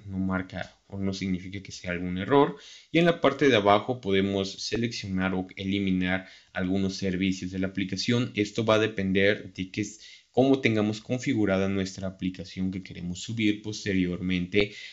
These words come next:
a la App Store o a la Play Store. Bien, vamos a dar clic en continuar y al momento de generarse, bueno, me dice, "Este es tu Apple,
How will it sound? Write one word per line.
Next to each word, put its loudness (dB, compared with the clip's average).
a -2
la 4
App 6
Store 0
o 0
a 4
la 0
Play -2
Store. -12
Bien, -2
vamos 2
a 2
dar -2
clic -2
en -2
continuar 0
y 0
al 4
momento 2
de 2
generarse, 2
bueno, 2
me 2
dice, -4
"Este 4
es -12
tu 0
Apple, 2